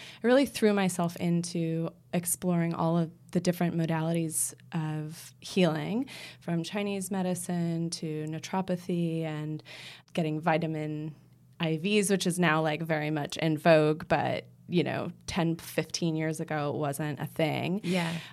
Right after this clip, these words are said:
Speaker 1: Changed my diet, did all of these things, and saw, made huge strides and saw great progress, but was still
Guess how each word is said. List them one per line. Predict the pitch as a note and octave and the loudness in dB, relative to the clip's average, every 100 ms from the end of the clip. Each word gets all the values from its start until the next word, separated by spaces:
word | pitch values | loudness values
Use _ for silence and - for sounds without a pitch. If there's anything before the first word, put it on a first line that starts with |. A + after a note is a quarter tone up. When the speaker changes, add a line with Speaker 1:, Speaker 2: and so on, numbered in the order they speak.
| - | -12
Speaker 1:
Changed | - G3+ F#3 | -6 -6 -4
my | D#3+ | -4
diet, | D#3+ A3 G#3 G3 | 2 4 6 4
did | G3 A3 | 4 4
all | G3 E3+ | 4 2
of | E3 | 0
these | D#3 - | -4 -4
things, | - F3 D3+ D3 D3+ D#3+ - - - - - | 0 0 0 -2 -6 -8 -12 -16 -20 -10 0
and | G3 F3 F3+ E3+ | 2 4 2 0
saw, | - A#3 B3 C4 - - - - - - | 0 2 4 2 0 -10 -18 -20 -10 2
made | A3 A3+ A3+ | 6 6 4
huge | A3+ E3+ | 0 -2
strides | - - D#3 D#3 G3 - - | -4 -4 -4 -2 -4 -2 -2
and | - F3+ F3 | 0 0 0
saw | F3 E3+ | 0 0
great | E3+ - - | 0 -6 -4
progress, | D#3+ D#3 F#3+ G#3+ C4 C4 - - - - - - - | -4 -4 2 2 2 0 -6 -10 -18 -20 -20 -18 2
but | G#3 F#3 F3 E3+ - - - | 4 6 6 2 -4 -14 -2
was | G3 | 0
still | - - F#3 D#3+ D#3+ D#3+ | 0 0 2 2 2 -2